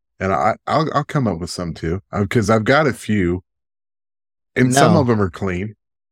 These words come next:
Speaker 2: Oh, you know, we should, we should come up with some really good hypotheticals, and then every time we have someone on, one of the episodes is us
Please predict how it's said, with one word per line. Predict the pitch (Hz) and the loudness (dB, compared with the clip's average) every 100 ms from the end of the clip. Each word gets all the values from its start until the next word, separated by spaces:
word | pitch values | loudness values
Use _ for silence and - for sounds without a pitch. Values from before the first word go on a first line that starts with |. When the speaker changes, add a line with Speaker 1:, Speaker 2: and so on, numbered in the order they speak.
| - | 2
Speaker 2:
Oh, | |
you | 190 | 2
know, | 175 | 2
we | |
should, | 165 156 | 0 -2
we | 185 | -2
should | 247 | -4
come | - 226 | -6 -2
up | 214 - | -2 -2
with | 160 160 147 _ _ _ _ _ | 2 4 4 _ _ _ _ _
some | - - 139 127 | -8 -2 0 0
really | 120 127 135 | 2 2 2
good | 131 | 0
hypotheticals, | 117 117 107 - 101 98 92 90 85 | 0 -4 -4 -4 -4 -4 -6 -8 -10
and | 113 104 | -8 -4
then | 101 98 - _ _ _ - | -4 -6 -10 _ _ _ -4
every | 123 131 | 0 0
time | 127 131 110 | 0 -2 -2
we | 110 | -4
have | 98 98 92 | -4 -6 -6
someone | - - 110 95 95 90 87 87 85 82 _ | -8 -4 -4 -4 -6 -10 -12 -12 -12 -14 _
on, | 110 160 104 78 117 - _ _ _ _ _ _ _ | -10 -8 -8 -10 -14 -18 _ _ _ _ _ _ _
one | 104 117 | -4 0
of | 127 | 0
the | 120 113 | 0 -2
episodes | 107 113 - 104 104 | -4 -4 -2 -2 -2
is | 92 95 95 - | -4 -10 -12 -10
us | 95 92 - | -8 -6 -8